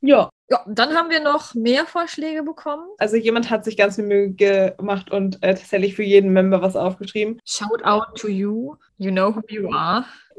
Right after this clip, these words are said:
Speaker 1: Das erste, was bei Hobie steht, ist ein Dampfbügeleisen.
Speaker 2: Ja, Dampfbügeleisen finde ich gut. Er wäscht ja auch gerne Decken. Warum sollte er sie nicht bügeln?
Speaker 1: I love it. Dann Flipflops, obviously.
Speaker 2: Flipflops.
Speaker 1: Und, äh, Lemonade, also wahrscheinlich Sprite und das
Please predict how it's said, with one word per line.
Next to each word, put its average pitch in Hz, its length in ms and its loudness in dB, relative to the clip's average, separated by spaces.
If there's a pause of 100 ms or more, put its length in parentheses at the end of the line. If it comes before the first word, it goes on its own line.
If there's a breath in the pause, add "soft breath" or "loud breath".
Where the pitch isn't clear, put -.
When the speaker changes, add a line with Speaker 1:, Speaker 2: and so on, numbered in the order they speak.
(160)
Speaker 1:
Das 196 120 8
erste, 294 260 10
was 294 160 8
bei 302 140 6
Hobie 269 220 8
steht, 254 200 -4
ist 254 140 -8
ein 202 80 -10
Dampfbügeleisen. 185 880 2
Speaker 2:
Ja, 233 240 0
Dampfbügeleisen 233 520 -4
finde 233 200 -8
ich 233 80 -12
gut. 214 240 -10 (240 soft breath)
Er 240 140 2
wäscht 285 200 0
ja - 100 6
auch - 100 -4
gerne 254 240 2
Decken. 269 320 -4
Warum 247 160 0
sollte 233 200 -2
er 233 60 -2
sie 240 80 -6
nicht 247 160 -10
bügeln? 220 500 -4
Speaker 1:
I 370 40 6
love 370 340 6
it. - 180 -8 (220)
Dann 294 220 6
Flipflops, - 680 2
obviously. 254 880 4 (320)
Speaker 2:
Flipflops. - 560 -2 (200)
Speaker 1:
Und, 240 340 4
äh, 208 140 10
Lemonade, 202 580 8
also 175 420 0
wahrscheinlich 185 360 -2
Sprite 180 520 2
und 175 240 -4
das - 340 -10